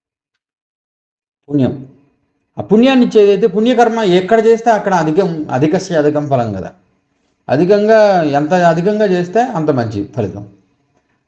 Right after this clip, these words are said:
కాబట్టి శాస్త్ర ఆధారంగా చెప్తే పుణ్యం. మన భావోద్వేగాలతో, "ఆ, వచ్చినోడు, ఆ, అయిపోతుందిలేరా, నీకేముంది,"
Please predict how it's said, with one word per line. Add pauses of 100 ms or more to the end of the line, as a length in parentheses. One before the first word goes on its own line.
(200)
కాబట్టి
శాస్త్ర
ఆధారంగా
చెప్తే
పుణ్యం. (920)
మన
భావోద్వేగాలతో,
"ఆ,
వచ్చినోడు,
ఆ,
అయిపోతుందిలేరా,
నీకేముంది,"